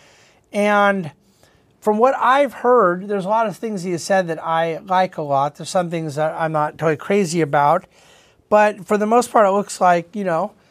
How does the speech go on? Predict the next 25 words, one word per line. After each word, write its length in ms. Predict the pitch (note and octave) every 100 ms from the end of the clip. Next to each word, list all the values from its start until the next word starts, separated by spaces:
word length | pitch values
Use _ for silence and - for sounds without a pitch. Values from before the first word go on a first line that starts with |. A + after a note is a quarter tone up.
| _ _
a, 260 | F#3+ G3 G3
a 40 |
good 260 | D#3+ G3 F3
step 420 | - - A3 G#3+
in 100 | G3+
terms 220 | F3 F3
of 40 | F3+
economic 340 | F#3 F3+ F3
freedom. 380 | - C#4+ F#3 D3+
But 120 | D#3
then 320 | E3+ E3+ E3
the 160 | F#3+ F3
question 360 | G3+ G#3 - F#3
was, 180 | D#3+
well, 120 | D3 E3
when 100 | E3+
you 60 |
get 120 | F3+
a 20 | D#3
leader 220 | A#3 A#3
like 160 | D#3
that, 180 | D#3 D#3
doesn't 240 | E3+ D3 E3
mean 260 | D#3 D#3
just 360 | E3+ D3 -